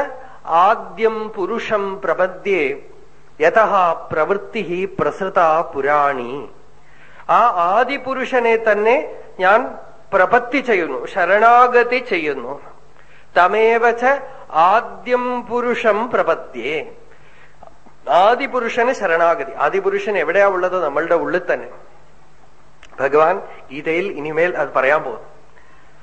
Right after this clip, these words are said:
"ഈശ്വര സർവഭൂതാനാം ഹൃദ്ദേശേ അർജുന തിഷ്ഠതി" എന്ന് പറഞ്ഞിട്ട് "തമേവ ശരണം ഗച്ഛ സർവഭാവേന ഭാരത." ഏറ്റവും മനോഹരമായ ഒരു ഘട്ടമാണത്. ഈശ്വരന്റെ സ്ഥാനവും കാണിച്ചു തന്ന്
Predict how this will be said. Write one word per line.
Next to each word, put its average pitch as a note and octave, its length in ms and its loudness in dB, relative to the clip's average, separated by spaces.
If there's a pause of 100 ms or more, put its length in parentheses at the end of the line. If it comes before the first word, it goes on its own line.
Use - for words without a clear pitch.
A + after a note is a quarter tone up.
(380)
"ഈശ്വര E3 400 2
സർവഭൂതാനാം D#3+ 1300 2
ഹൃദ്ദേശേ D3 800 -4
അർജുന C3+ 480 -2
തിഷ്ഠതി" D3 680 -6
എന്ന് C3+ 240 -6
പറഞ്ഞിട്ട് D3 540 2 (600)
"തമേവ F3+ 760 2 (460)
ശരണം E3 580 0
ഗച്ഛ - 360 -2
സർവഭാവേന D#3+ 1160 0
ഭാരത." B2 560 -6 (960)
ഏറ്റവും E3+ 420 -4
മനോഹരമായ F3+ 640 4
ഒരു D3+ 120 2
ഘട്ടമാണത്. C3+ 560 0 (420)
ഈശ്വരന്റെ F3 580 0
സ്ഥാനവും G3 720 2
കാണിച്ചു F3+ 380 0
തന്ന് F3+ 340 0